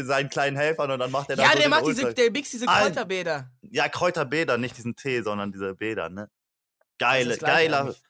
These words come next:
Speaker 1: geiler Film, wirklich.
Speaker 2: Auch
Speaker 1: Bisschen
Speaker 2: toll
Speaker 1: ver-,
Speaker 2: animiert.
Speaker 1: ja,
Speaker 2: Anime
Speaker 1: bis-,
Speaker 2: mal wieder
Speaker 1: bisschen, bisschen
Speaker 2: fantastisch.
Speaker 1: ver-, bisschen verstörend, dass, ähm,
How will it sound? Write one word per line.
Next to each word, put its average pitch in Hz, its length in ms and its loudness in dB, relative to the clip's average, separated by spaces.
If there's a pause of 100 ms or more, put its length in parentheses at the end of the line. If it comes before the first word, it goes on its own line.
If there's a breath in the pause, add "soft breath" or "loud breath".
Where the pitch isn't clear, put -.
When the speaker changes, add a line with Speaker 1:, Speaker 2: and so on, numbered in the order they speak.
(160)
Speaker 1:
geiler 127 360 0
Film, 113 340 -4
wirklich. 120 300 -4
Speaker 2:
Auch 214 120 0
Speaker 1:
Bisschen 151 300 -2
Speaker 2:
toll - 20 0
Speaker 1:
ver-, 151 200 2
Speaker 2:
animiert. 202 680 -8
Speaker 1:
ja, 107 260 -2
Speaker 2:
Anime 190 240 -8
Speaker 1:
bis-, 147 120 -2
Speaker 2:
mal 147 140 -10
wieder 151 180 -2
Speaker 1:
bisschen, 156 240 -4
bisschen 156 320 -2
Speaker 2:
fantastisch. - 20 -8
Speaker 1:
ver-, - 220 -8
bisschen 147 300 -4
verstörend, 135 640 -2
dass, 117 220 -4
ähm, 110 440 -4